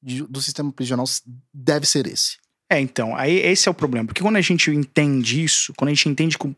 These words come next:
Speaker 2: o, por que eu falei que é o pior investimento do governo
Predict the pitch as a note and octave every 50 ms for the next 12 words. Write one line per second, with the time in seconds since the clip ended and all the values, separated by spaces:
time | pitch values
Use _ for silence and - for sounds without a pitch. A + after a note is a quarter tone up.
0 | _ - - D3+ C3+ - - - - - - - - - G#3 - - A3 G#3+ -
1 | G3+ F3+ E3 E3+ E3 D#3 - D#3+ D#3 D#3 - E3 D#3 D#3 D#3+ D#3+ D#3+ D3+ D3+ D3+
2 | - - D3+ C#3+ C#3 - C3+ C3+ C3+ C#3 C3 C3+ C3+ C#3